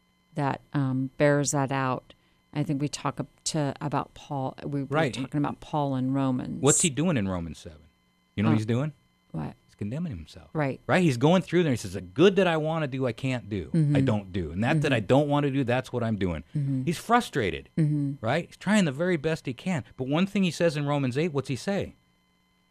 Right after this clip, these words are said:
Speaker 1: Praise be to God that
Speaker 2: Yeah.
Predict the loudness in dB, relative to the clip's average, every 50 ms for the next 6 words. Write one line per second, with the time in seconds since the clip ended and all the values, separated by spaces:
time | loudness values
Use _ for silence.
0 | _ _ _ _ _ -2 -2 -2 -2 -4 -4 -4 -4 -4 -2 -4 -4 -2 -2 -2
1 | -4 -4 -4 -4 -4 -4 -6 -10 -20 _ _ _ _ _ _ _ _ _ -2 0
2 | 0 0 0 -2